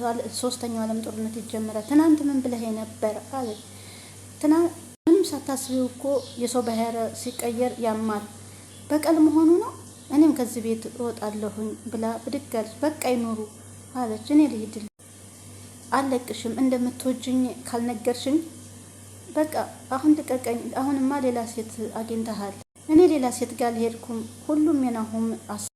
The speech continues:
እኔን አታጋፍጡኝ። የሰኒ ነው ይህ ሀሳብ የሰኒ ነው።"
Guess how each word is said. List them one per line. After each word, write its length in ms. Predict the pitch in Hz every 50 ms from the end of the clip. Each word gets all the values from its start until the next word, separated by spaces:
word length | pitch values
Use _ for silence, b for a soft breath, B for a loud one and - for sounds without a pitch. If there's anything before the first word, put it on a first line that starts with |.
| - 330 320
እኔን 260 | 311 302 302 302 285
አታጋፍጡኝ። 800 | 269 254 247 247 233 226 226 233 220 - - - - 240 233 240 - - - 254
የሰኒ 460 | 262 269 262 - 277 277 277 277 269 269 254
ነው 160 | 240 220 214 - - - - _ _ _ -
ይህ 120 | 262 254
ሀሳብ 320 | 285 269 269 - 294 285 262
የሰኒ 340 | 240 233 - 254 247 247 247 247 247
ነው።" 180 | 240 226 220